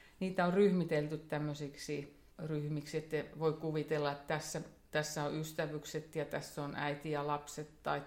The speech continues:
tässä on lapset. Ja siinä on just tätä betonia käytetty sillä lailla hu-, hyväksi, että siinä on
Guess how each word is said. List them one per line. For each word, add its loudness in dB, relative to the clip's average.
tässä -6
on -2
lapset. -8
Ja 0
siinä 4
on 0
just -6
tätä 4
betonia 4
käytetty -4
sillä 2
lailla 0
hu-, -4
hyväksi, 0
että -4
siinä -2
on -4